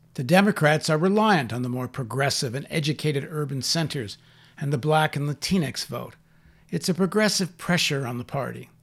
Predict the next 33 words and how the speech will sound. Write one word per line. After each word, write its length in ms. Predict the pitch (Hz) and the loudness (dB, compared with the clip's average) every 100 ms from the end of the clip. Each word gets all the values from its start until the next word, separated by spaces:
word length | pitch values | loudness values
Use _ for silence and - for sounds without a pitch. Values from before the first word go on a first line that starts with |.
| _ | _
The 80 | - | -8
corporate 440 | - 208 202 165 | 4 6 6 4
Dems 400 | 123 120 156 151 | 0 -2 0 0
represent 440 | 160 160 160 165 151 | 0 0 0 0 0
a 40 | |
section 500 | - - 185 - 170 | 0 2 2 2 0
of 160 | 143 - | -2 -4
capital 460 | 127 113 - 139 | -4 -4 -6 -6
that 180 | 156 185 | -4 -2
sees 420 | - - 262 226 | 0 0 0 0
a 80 | 214 | 2
certain 400 | - - 208 214 | 2 2 0 2
amount 280 | 185 175 165 | 2 2 2
of 120 | 156 | -2
compromise 720 | - 185 185 156 131 117 113 | 0 0 2 0 -2 -2 -4
with 140 | 135 123 | -8 -8
American 580 | 120 120 120 120 127 117 | -6 -4 -4 -6 -6 -8
workers 520 | 123 127 190 185 - _ _ _ _ | -8 -6 -4 -6 -8 _ _ _ _
is 140 | 170 156 | -2 4
more 180 | 214 | 4
profitable 800 | 208 180 196 196 170 123 120 147 | 4 6 6 6 2 0 -2 0
in 80 | 165 | 2
the 80 | 185 | 4
long 340 | 214 214 156 | 6 6 4
run. 180 | 123 - - _ _ _ - | 0 -6 -14 _ _ _ -2
Not 180 | 226 226 | 2 4
an 100 | 208 | 6
F 160 | 202 | 6
D 200 | 202 180 | 6 8
R 240 | 165 170 160 | 10 10 8
New 200 | 151 156 | 6 4
Deal 400 | 135 202 170 110 | 6 6 6 4
compromise, 720 | 127 104 - 98 104 113 | -2 -6 -6 -6 -6 -6